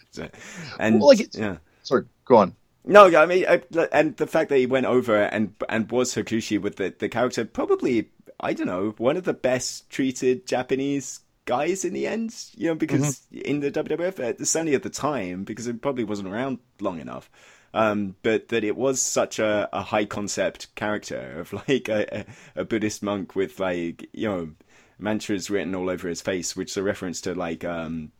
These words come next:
Speaker 1: the,
Speaker 2: Kwaidan,
Speaker 1: a,
Speaker 2: right?
Speaker 1: uh, it's a classical story called Hochi the Earless.
Speaker 2: It's the one,
Speaker 1: Um,
Speaker 2: yeah, he doesn't put the spell on his ears.
Speaker 1: Yeah,
Speaker 2: and
Speaker 1: exactly,
Speaker 2: it
Speaker 1: exactly.
Speaker 2: strips off the ears.
Speaker 1: Yeah, yeah, yeah, yeah. It's, it's, uh, but, like, so beyond what a W W F <laughs> audience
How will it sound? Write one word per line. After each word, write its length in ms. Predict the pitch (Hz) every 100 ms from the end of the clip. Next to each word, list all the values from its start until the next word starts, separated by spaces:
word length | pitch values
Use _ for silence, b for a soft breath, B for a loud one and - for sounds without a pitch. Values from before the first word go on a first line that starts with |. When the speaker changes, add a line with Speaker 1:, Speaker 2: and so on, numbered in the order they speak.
| -
Speaker 1:
the, 180 | 117 110
Speaker 2:
Kwaidan, 380 | - 123 143 120
Speaker 1:
a, 20 | 101
Speaker 2:
right? 280 | 117 147 - -
Speaker 1:
uh, 280 | 107 135 135
it's 160 | - 156
a 60 | 139
classical 400 | 160 175 - 131
story 320 | - 104 90
called 180 | 92 76
Hochi 560 | 113 - 101 98 95
the 260 | 92 92 92
Earless. 500 | 113 127 87 - - - b b b b -
Speaker 2:
It's 340 | 110 107 107
the 60 | 104
one, 120 | 104
Speaker 1:
Um, 100 | 90 - _ -
Speaker 2:
yeah, 120 | 156
he 80 | 127
doesn't 280 | 143 143 131
put 140 | 151
the 100 | 123
spell 340 | - - 135 135
on 80 | 123
his 140 | 101 -
ears. 440 | 135 117 101 95
Speaker 1:
Yeah, 260 | 131 127 95
Speaker 2:
and 80 | 90
Speaker 1:
exactly, 360 | 113 117 98 87
Speaker 2:
it 40 |
Speaker 1:
exactly. 300 | 90 110 123
Speaker 2:
strips 340 | 78 80 113
off 160 | 123 110
the 80 | 113
ears. 440 | 110 98 78 - -
Speaker 1:
Yeah, 280 | - 127 104
yeah, 180 | 101 101
yeah, 180 | 95 95
yeah. 280 | 95 82 82 -
It's, 200 | - 127
it's, 360 | 143 131 127 -
uh, 140 | 107
but, 280 | 123 139 -
like, 260 | 113 120 -
so 340 | - 123 131
beyond 520 | 117 - 110 104 107 -
what 260 | 110 98 -
a 80 | 104
W 180 | 107
W 220 | 98 113 123
F 260 | - 127
<laughs> 0 |
audience 460 | 160 113 - - -